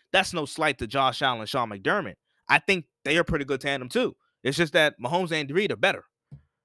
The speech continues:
<laughs> I think Sean McDermott could really coach. I think he's one of the more, he's a, for him to be a defensive-minded coach, uh,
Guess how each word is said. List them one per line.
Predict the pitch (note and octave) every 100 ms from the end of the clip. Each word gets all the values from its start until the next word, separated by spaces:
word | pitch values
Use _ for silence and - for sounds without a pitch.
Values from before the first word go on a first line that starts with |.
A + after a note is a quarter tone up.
| _
<laughs> | - - F#3+ _ _ _
I | F3+
think | F3 A#3
Sean | - G#3+
McDermott | G3 D#3+ F#3 D3+
could | A#2+
really | F3
coach. | E3 G#3+ D#3+ -
I | A#2+
think | E3+ D#3+
he's | E3
one | C#3 D#3+
of | C#3+
the |
more, | C3 C3+ D#3 C3
he's | D3 D#3 -
a, | C3 A#2+ B2 -
for | C#3+
him | F3+ G3
to | E3
be | D#3+
a | B2
defensive-minded | G2+ F#3+ G#3 G3 F3+ D#3+ E3 E3+ E3 -
coach, | D#3 F3 - - _ _ _ _
uh, | - C3 C3